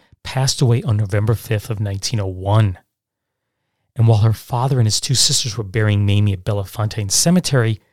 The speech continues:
Missus Keenan stayed home to care for their only surviving child, Chester. And he courageously battled the effects of tetanus for two weeks, and he miraculously survived.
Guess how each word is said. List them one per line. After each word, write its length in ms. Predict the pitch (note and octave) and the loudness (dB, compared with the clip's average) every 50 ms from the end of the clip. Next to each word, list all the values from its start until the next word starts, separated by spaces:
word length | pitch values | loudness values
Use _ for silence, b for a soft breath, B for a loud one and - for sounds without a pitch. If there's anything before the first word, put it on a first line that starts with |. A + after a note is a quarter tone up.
| _ _ _ _ _ _ - | _ _ _ _ _ _ -18
Missus 600 | C3 A2 G#2 G2+ G#2+ B2 D#3+ - - G3+ D#3 - | -14 -12 -8 -4 0 0 2 2 2 2 2 0
Keenan 320 | - - - A2+ A2 G#2+ G2+ | 0 0 2 2 4 4 2
stayed 320 | - - - A#2+ A#2 A2 | 0 0 0 0 0 0
home 240 | G2 F#2+ G#2+ G2+ G#2 | 2 2 2 2 2
to 60 | G#2+ | 0
care 300 | - - - - A2 G2+ | -2 -4 -4 -4 -4 -4
for 160 | - - A#2 | -4 -6 -6
their 160 | G#2 G#2 G#2 - _ - | -6 -6 -6 -10 _ -4
only 340 | - A2+ G#2+ G#2+ G#2+ G#2+ G#2+ | 0 2 4 4 4 4 4
surviving 560 | - - B2+ G#2+ G#2+ G2 F#2+ F#2+ G2 G2+ G#2 | 2 2 0 0 0 0 -2 -2 -4 -4 -4
child, 480 | - - - A2+ F#2+ F#2 F2+ F#2 F#2+ - | -4 -4 -4 -4 -6 -6 -10 -12 -10 -6
Chester. 580 | - - - A#2+ A#2 - - B2+ G#2 - - _ _ _ _ _ _ _ _ _ _ _ _ _ _ _ _ _ _ _ _ _ _ _ _ _ - | -4 -4 -2 0 -2 -2 -2 -4 -10 -12 -14 _ _ _ _ _ _ _ _ _ _ _ _ _ _ _ _ _ _ _ _ _ _ _ _ _ -2
And 120 | B2+ A#2 | 0 2
he 100 | D#3 F3 | 2 2
courageously 640 | - - E3 B2 B2 B2 A#2+ A2 A#2 - - C3+ | 2 4 4 6 6 4 4 2 2 0 0 0
battled 460 | A2+ G2 - - F#2+ F#2+ G2 G#2 G2+ G2 | -2 -4 -4 -6 -4 -2 -2 -2 0 0
the 100 | A2 G#2+ | 0 -2
effects 320 | - - A#2+ G#2+ - - | -2 -4 -6 -6 -6 -8
of 80 | A#2+ - | -6 -4
tetanus 280 | - C3 B2 A#2+ G#2 | -4 -4 -2 -2 -4
for 140 | - - A#2 | -4 -6 -8
two 380 | G2+ - - - - D#3 D3+ D3+ | -10 -6 -6 -4 0 0 0 0
weeks, 420 | C3+ C#3 F3 E3 C3 - - - b b b b b b | 0 0 -2 -2 -2 -4 -6 -6 b b b b b b
and 120 | - A#2+ | 2 4
he 120 | A2 A2+ G#2+ | 6 6 6
miraculously 840 | G2+ G2 G2 G2 G2 G#2 G2+ G2+ G#2+ - - A#2 A2+ G#2+ - - A#2 | 4 2 0 -2 -2 -4 -4 -4 -4 -4 -4 -4 -2 -2 -2 -2 -2
survived. 800 | - - - A#2 G#2 G2+ G#2 F#2+ F#2 F#2 F2+ F#2 F2+ F2+ - - | -2 -2 -2 -2 -4 -4 -6 -4 -4 -4 -4 -6 -8 -12 -14 -20